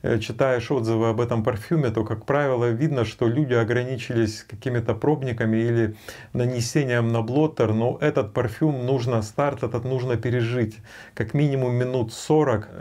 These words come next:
Довольно резкое, неприятное лакокрасочное начало, э, с обилием животных нот. При,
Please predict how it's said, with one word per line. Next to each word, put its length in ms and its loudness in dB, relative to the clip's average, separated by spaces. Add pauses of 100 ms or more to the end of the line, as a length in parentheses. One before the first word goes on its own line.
(220)
Довольно 420 2
резкое, 400 0
неприятное 520 0
лакокрасочное 840 0
начало, 640 2 (440)
э, 440 2
с 180 -6
обилием 680 2
животных 640 0
нот. 360 2
При, 180 -12